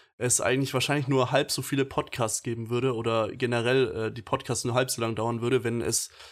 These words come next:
äh, keine Supermarktkassen und, und die Deutsche Bahn nicht geben würde. Dass dann alle Podcast-Folgen nur ungefähr halb so lang wären oder es nur halb so viele Podcasts geben würde. Das finde ich, äh, gut, weil da kann man, da kann man eigentlich immer drüber reden. Eigentlich <laughs> immer, wenn, <laughs> Julian, wenn dir nichts einfällt, schreib einfach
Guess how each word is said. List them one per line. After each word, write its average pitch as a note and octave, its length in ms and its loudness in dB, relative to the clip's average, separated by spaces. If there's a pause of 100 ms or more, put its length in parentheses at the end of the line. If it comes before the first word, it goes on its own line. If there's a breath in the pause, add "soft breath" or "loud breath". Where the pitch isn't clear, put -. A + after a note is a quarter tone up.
(120)
äh, A2+ 440 2
keine A#2+ 280 0
Supermarktkassen D3 840 -2
und, B2 200 -6 (120)
und C3+ 220 0
die B2+ 60 -2
Deutsche A#2+ 300 0
Bahn A2+ 240 0
nicht G2+ 140 -8
geben G#2 240 -6
würde. G#2 240 -4 (300)
Dass G#2+ 160 -6
dann A#2 140 0
alle C3 180 2
Podcast-Folgen A#2+ 680 -2
nur A2+ 80 -2
ungefähr A2+ 260 -4
halb A#2 180 0
so A#2+ 80 -2
lang A#2 220 -2
wären A#2 140 0
oder A2+ 160 -2
es - 120 -4
nur G#2+ 120 -6
halb A#2 120 0
so A#2 100 -8
viele A#2 180 -2
Podcasts - 420 -8
geben A2 180 -10
würde. A2 220 -10 (420 loud breath)
Das A#2+ 160 2
finde C3 140 2
ich, B2+ 80 -2
äh, B2+ 300 4
gut, A#2+ 200 0
weil A2 140 0
da A#2+ 400 2 (220)
kann C3 160 2
man, A#2+ 260 -2 (340)
da B2 120 0
kann E3 160 2
man D#3+ 100 4
eigentlich D3+ 180 0
immer D#3 160 0
drüber C3 320 2
reden. A#2 220 -2
Eigentlich D3 320 2
<laughs> - 340 2
immer, D#3 220 2
wenn, C#3+ 160 2 (260)
<laughs> D#3 280 2
Julian, D#3 260 8
wenn D3 100 4
dir D3+ 80 6
nichts C#3+ 200 2
einfällt, D3+ 440 6
schreib D3+ 220 4
einfach B2+ 240 4